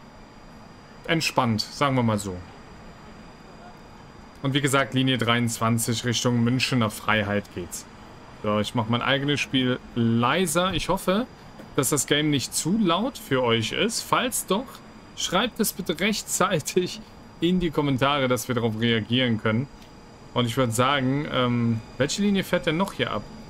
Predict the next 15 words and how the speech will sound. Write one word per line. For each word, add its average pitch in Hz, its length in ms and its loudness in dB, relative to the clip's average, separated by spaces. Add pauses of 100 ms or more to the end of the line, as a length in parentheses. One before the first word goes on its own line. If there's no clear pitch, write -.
(320)
Ah, 190 40 2
hier 208 160 2
fährt 214 260 -2
nur 165 100 2
die 131 120 -2
dreiundzwanzig. 110 920 -2 (120)
Hi 254 160 0
Sascha, 226 400 0
ich 131 160 -4
grüß 190 180 -4
dich. 113 160 -4 (1040)
So, 196 320 2 (200)
ich 139 100 -6
würd 160 140 2
sagen, 185 340 2